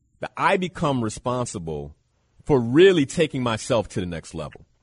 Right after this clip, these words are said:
Let me give you an example of what I mean. I can recall being in corporate America, being a leader in corporate America,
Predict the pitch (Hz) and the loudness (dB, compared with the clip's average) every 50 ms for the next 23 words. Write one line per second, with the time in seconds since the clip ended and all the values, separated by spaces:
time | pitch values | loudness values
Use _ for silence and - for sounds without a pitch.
0 | _ _ - 127 156 165 160 160 151 143 131 123 104 101 107 104 95 90 87 82 | _ _ -4 -2 0 0 0 0 0 0 0 -2 -2 -2 -4 -4 -4 -6 -8 -8
1 | 80 80 78 73 73 76 71 65 58 - _ _ _ _ _ _ _ _ _ _ | -8 -8 -10 -10 -12 -12 -14 -16 -20 -20 _ _ _ _ _ _ _ _ _ _
2 | _ _ _ _ _ _ _ _ _ _ _ _ _ _ _ _ _ _ _ _ | _ _ _ _ _ _ _ _ _ _ _ _ _ _ _ _ _ _ _ _
3 | _ _ - - 147 190 202 - - 185 160 143 127 127 - - - 131 127 123 | _ _ -4 0 0 0 0 0 -2 -2 -2 -2 -4 -4 -6 -6 -2 0 2 2
4 | 110 95 90 82 78 78 76 - - _ _ _ _ _ _ _ _ _ _ _ | 2 2 0 -2 -4 -6 -8 -10 -14 _ _ _ _ _ _ _ _ _ _ _
5 | _ _ _ _ _ _ - 80 85 92 127 147 160 160 156 143 - - 139 123 | _ _ _ _ _ _ -20 -14 -6 -2 0 0 2 0 0 -2 -2 -2 -2 -2
6 | - 120 107 101 95 87 82 78 78 73 - 80 78 87 98 _ _ _ _ _ | -2 -2 -6 -6 -6 -6 -6 -8 -8 -10 -12 -12 -14 -14 -14 _ _ _ _ _
7 | _ _ - - 90 135 156 156 143 120 117 143 156 147 139 113 101 - 113 98 | _ _ -12 -4 0 2 2 4 4 2 2 2 2 2 0 -2 -2 -2 -4 -4
8 | - 98 87 85 80 78 76 73 76 - - 78 82 | -4 -4 -8 -8 -8 -8 -10 -10 -12 -12 -12 -12 -12